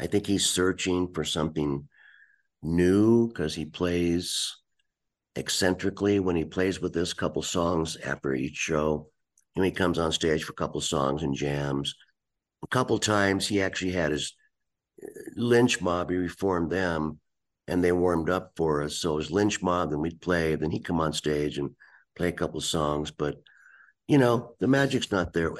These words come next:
Hey, the magic wasn't there at, in eighty-eight after Monsters of Rock. That's why we broke up. You know, there's a lot of things.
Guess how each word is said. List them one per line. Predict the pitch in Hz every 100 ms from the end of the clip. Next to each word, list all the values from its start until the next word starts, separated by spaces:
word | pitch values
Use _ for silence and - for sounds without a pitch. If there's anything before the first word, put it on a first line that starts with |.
| 85 - _ _
Hey, | 147 127 82 - _ _ _ _ -
the |
magic | 117 131 143 127 127
wasn't | 120 117 117 -
there | 113 113 110 107 - -
at, | 78 - -
in | 98
eighty-eight | 98 101 90 98 113 95
after | 87 78
Monsters | 82 82 - 73
of | 82
Rock. | 92 76
That's | 71 80
why |
we | 71
broke | 69 76 71
up. | 78 73 - _ - - - - _ _ _ _ -
You | 85
know, | 82 80 80
there's | 78 78
a | 82
lot | 80 78
of | 80 -
things. | 87 82 85 82 -